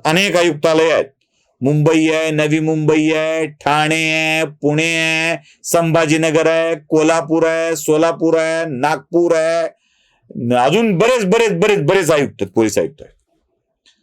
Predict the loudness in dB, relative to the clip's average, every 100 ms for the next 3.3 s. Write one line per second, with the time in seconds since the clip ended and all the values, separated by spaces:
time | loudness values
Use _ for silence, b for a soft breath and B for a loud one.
0 | b b b 0 2 0 0 0 0 0
1 | -2 -2 -2 -2 -2 0 2 2 0 0
2 | 0 0 -2 -2 -2 -2 0 0 2 0
3 | 0 -4